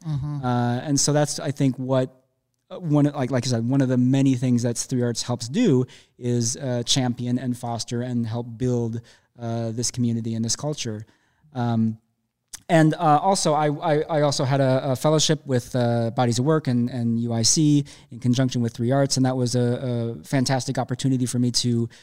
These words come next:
Speaker 2: uh, build and learn and, and sort of add tools to my toolbox and, and help me, help set me out, uh, on a stronger footing for sort of the next step in my career. Um,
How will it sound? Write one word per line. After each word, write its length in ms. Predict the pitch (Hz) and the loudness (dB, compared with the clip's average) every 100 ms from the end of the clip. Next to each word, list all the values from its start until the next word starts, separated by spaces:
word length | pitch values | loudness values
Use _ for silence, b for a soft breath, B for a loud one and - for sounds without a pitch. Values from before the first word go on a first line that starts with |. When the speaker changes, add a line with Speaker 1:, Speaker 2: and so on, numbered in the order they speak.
| b b - | b b -12
Speaker 2:
uh, 340 | 113 110 107 | -8 -6 -6
build 440 | 110 117 135 131 123 | -6 0 2 2 2
and 180 | 117 120 | 2 2
learn 360 | 123 123 120 | 2 2 2
and, 180 | 117 117 | 2 0
and 160 | 123 113 | 0 -2
sort 180 | 127 | -2
of 200 | 117 117 - | -2 -4 -8
add 260 | 127 123 123 | -6 -6 -6
tools 380 | - 123 120 120 | -6 -6 -8 -6
to 100 | 120 | -4
my 120 | 113 | -2
toolbox 640 | - 135 123 123 120 - | -2 -4 -2 -2 -2 -2
and, 240 | 120 117 123 | -2 -2 -2
and 240 | 120 117 | -2 -4
help 200 | 104 120 | -4 -6
me, 300 | 127 117 117 - _ - | -6 -8 -12 -20 _ -8
help 260 | 160 - | -8 -4
set 320 | - 165 - | -2 0 -2
me 160 | 143 131 | -4 -4
out, 520 | 127 120 117 - - - | -2 -2 -2 -4 -4 -12
uh, 300 | 127 120 117 - | -10 -8 -8 -8
on 200 | 131 127 | -4 -2
a 40 | |
stronger 760 | - - 127 123 120 120 117 b b b | -2 0 0 0 0 0 -2 b b b
footing 440 | _ - 175 127 120 | _ -2 2 4 2
for 520 | - 123 120 117 120 | 0 0 2 0 -2
sort 280 | - 127 120 | -2 -2 -2
of 60 | |
the 60 | 120 | 0
next 200 | 117 - | 0 -2
step 180 | 123 117 | -4 -4
in 80 | 117 | -4
my 140 | 110 | -6
career. 500 | - 123 131 117 110 b b b b - | -4 -2 0 0 -4 b b b b -6
Um, 500 | 117 117 113 110 | -2 2 2 0